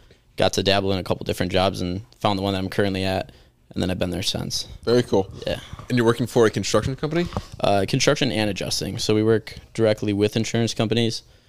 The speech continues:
Speaker 1: uh, to help homeowners get the exterior of their home remodeled.
Speaker 2: Awesome. Very cool. So, like, siding, different shit like that,
Speaker 1: Yeah,
Speaker 2: right?
Speaker 1: roofing, siding, gutters, downspouts, soffit fascia, garage doors, window wrapping.
Speaker 2: Very cool.
Speaker 1: That stuff, yeah. Yeah, I, uh,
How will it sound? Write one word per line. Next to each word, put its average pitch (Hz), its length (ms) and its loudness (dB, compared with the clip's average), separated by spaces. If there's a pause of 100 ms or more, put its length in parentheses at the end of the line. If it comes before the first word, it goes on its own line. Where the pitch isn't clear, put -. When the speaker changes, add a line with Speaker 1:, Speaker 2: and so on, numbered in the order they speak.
(220)
Speaker 1:
uh, - 120 -2
to - 140 -2
help 98 200 2
homeowners 98 420 0
get 95 320 0
the 95 80 -2
exterior - 360 -4
of - 60 -4
their - 60 -6
home - 180 -4
remodeled. - 420 -4 (400)
Speaker 2:
Awesome. 117 360 0
Very 117 200 6
cool. 90 280 -4 (680)
So, - 180 4
like, 95 100 4
siding, 98 480 4
different 95 220 -2
shit 87 100 2
like 95 120 0
that, - 180 2
Speaker 1:
Yeah, - 100 4
Speaker 2:
right? 120 80 6
Speaker 1:
roofing, 127 300 2
siding, 120 500 2
gutters, 110 300 2
downspouts, 104 640 2 (260)
soffit - 320 0
fascia, 98 480 -2
garage 95 300 -6
doors, 98 360 -4 (260)
window 92 180 -4
wrapping. 92 320 -4 (100)
Speaker 2:
Very 98 180 2
cool. - 200 0
Speaker 1:
That 101 100 -6
stuff, - 300 -6
yeah. - 140 -2 (580)
Yeah, 117 300 2
I, 117 60 4
uh, 107 320 4